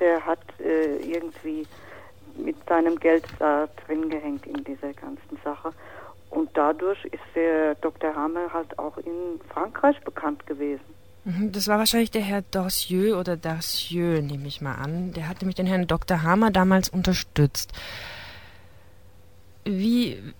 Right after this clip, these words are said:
Speaker 2: also es waren aus Ihrer Sicht wirklich Patienten, die von der Schulmedizin komplett aufgegeben
Speaker 1: Ja,
Speaker 2: waren?
Speaker 1: das waren schon todkranke Patienten. Verschiedene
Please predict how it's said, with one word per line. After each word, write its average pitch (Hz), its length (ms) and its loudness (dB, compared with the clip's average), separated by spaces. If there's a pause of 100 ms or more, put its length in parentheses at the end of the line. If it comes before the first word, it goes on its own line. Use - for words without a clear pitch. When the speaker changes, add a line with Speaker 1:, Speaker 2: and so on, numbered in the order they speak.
(100)
Speaker 2:
also - 180 0
es 208 200 2
waren 254 360 6 (220)
aus 226 160 4
Ihrer 294 240 2
Sicht 277 400 -2
wirklich 262 320 2
Patienten, 240 840 4
die 240 220 2
von 240 220 4
der 226 240 4
Schulmedizin 233 800 6
komplett 214 360 2
aufgegeben 151 800 2
Speaker 1:
Ja, 143 80 2
Speaker 2:
waren? 151 400 0
Speaker 1:
das 160 100 -6
waren 311 200 -4
schon 302 260 -8
todkranke - 640 -6
Patienten. 156 720 -10 (1300)
Verschiedene 196 520 2